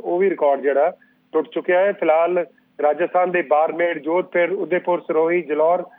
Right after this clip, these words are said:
ਇਹ ਸਭ ਇਲਾਕਿਆਂ 'ਚ ਤਾਂ ਜਿਹੜਾ ਤਾਪਮਾਨ ਹੈ ਪੰਜਾਹ ਡਿਗਰੀ ਦੇ ਆਸ-ਪਾਸ ਜਿਹੜਾ ਉਹ ਰਿਕਾਰਡ ਕੀਤਾ ਗਿਆ। ਲੇਕਿਨ ਸਵਾਲ ਇਹ ਹੈ ਕਿ ਅਗਰ ਇਹ ਟੈਂਪਰੇਚਰ ਇਸ ਤਰ੍ਹਾਂ ਹੀ ਚੱਲਦਾ ਰਿਹਾ ਤੇ ਫਿਰ ਲੋਕ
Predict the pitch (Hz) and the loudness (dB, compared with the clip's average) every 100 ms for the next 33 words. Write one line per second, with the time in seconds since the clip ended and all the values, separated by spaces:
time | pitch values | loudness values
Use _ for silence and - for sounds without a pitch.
0 | - _ - - 233 233 208 - 190 180 | -20 _ -6 -2 0 0 0 0 -2 0
1 | 165 151 175 156 165 156 147 143 160 180 | 0 0 -2 -2 0 2 0 0 0 -2
2 | 180 147 156 151 143 151 147 175 190 _ | -2 0 0 0 -2 -2 0 -2 -4 _
3 | _ _ 139 151 - 160 156 131 139 156 | _ _ 0 0 0 0 0 0 2 2
4 | 202 165 - 135 131 131 120 139 175 165 | 0 -2 0 0 0 -4 -4 0 0 0
5 | 135 156 160 156 _ _ _ 151 156 180 | -2 -2 -2 -4 _ _ _ 0 2 2
6 | 180 170 165 185 202 156 180 170 175 165 | 0 0 0 0 0 0 2 0 0 0
7 | 147 139 156 - 180 185 _ _ - 165 | -2 -2 -4 -2 -2 -4 _ _ -6 -6
8 | - 208 214 185 151 151 151 147 165 165 | -2 0 0 2 0 2 2 4 2 0
9 | 170 165 165 185 _ _ - 139 175 196 | -4 -2 -2 -4 _ _ -6 0 2 0